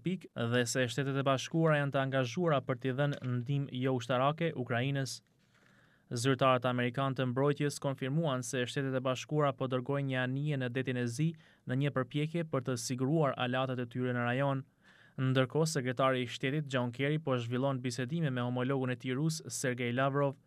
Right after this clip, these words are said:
Dje ata folën me telefon dhe zoti Kerry tha se ai është duke i ndjekur me shqetësim të madh ngjarjet në Ukrainë.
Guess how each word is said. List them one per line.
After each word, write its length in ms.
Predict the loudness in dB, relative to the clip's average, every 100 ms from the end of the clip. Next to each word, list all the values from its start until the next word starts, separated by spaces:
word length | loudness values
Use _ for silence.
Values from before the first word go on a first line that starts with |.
| _ -20 _ -10
Dje 340 | -2 2 2 2
ata 260 | 0 0 0
folën 260 | 0 0
me 120 | 0
telefon 520 | 0 0 0 2 0 0 -4 -2
dhe 180 | 0
zoti 240 | 0 -2 -2
Kerry 320 | 0 2 2
tha 220 | 2 0
se 200 | 0 -4 -2
ai 260 | -2 -2 -2
është 240 | -4 -4
duke 220 | -4 -2 -2
i 80 | -2
ndjekur 400 | -2 -2 -2 -2
me 100 | -4
shqetësim 480 | -2 -4 -2 -4
të 140 | -2 0
madh 320 | 2 0 -2
ngjarjet 560 | -4 -2 0 0 0 -2
në 160 | -4
Ukrainë. 400 | -2 -2 -4 -6